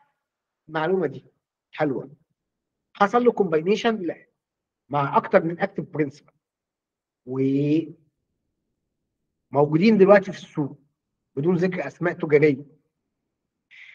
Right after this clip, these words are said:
زي الموكسيدكتين والبايرانتيل والسولين-، والسار-، آه، سارولينيار ده موجود، الموكسيدكتين والترايكلبنزول موجود، الموكسيدكتين والبرازيكوانتيل موجود،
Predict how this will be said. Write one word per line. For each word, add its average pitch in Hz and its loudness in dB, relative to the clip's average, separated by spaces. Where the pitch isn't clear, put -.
زي 208 6
الموكسيدكتين 196 2
والبايرانتيل 156 2
والسولين-، 165 -2
والسار-، 165 -2
آه، 131 -4
سارولينيار 175 4
ده 180 6
موجود، 180 2
الموكسيدكتين 190 0
والترايكلبنزول 175 0
موجود، 190 2
الموكسيدكتين 202 -2
والبرازيكوانتيل 165 -2
موجود، 170 2